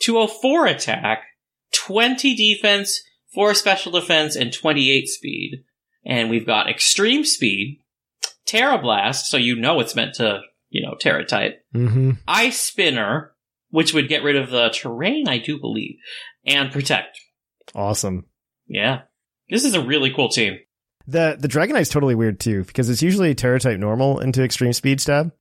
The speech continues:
Speaker 2: I, I do like this, though, so it just gets, like, super powerful flying type move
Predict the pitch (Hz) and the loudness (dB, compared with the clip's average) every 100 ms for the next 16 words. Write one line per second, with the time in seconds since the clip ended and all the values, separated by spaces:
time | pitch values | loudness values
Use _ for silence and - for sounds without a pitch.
0 | _ _ _ - 101 - 127 131 151 147 | _ _ _ -6 -4 0 0 2 2 2
1 | 131 131 - 143 143 127 113 110 120 135 | 2 0 2 2 2 2 2 0 0 0
2 | - 120 113 - - - - 127 127 107 | 0 0 0 -6 -8 -2 0 0 0 0
3 | 110 113 - 117 110 - 98 95 110 127 | 2 2 2 2 2 0 -2 -2 0 0
4 | 123 131 139 156 - | 0 2 2 2 -2